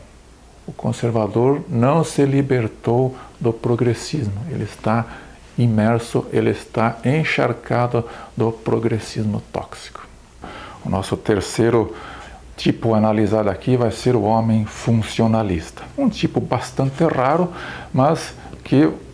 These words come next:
eu gostaria de colocar aqui, porque acho bastante interessante esta abordagem do homem funcional.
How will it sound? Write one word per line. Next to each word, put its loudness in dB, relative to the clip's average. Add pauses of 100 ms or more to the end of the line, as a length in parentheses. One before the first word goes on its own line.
(120)
eu 2
gostaria 2
de 4
colocar 0
aqui, 2 (360)
porque 0
acho 2
bastante 0
interessante 0
esta -2
abordagem 0
do 0
homem 0
funcional. -4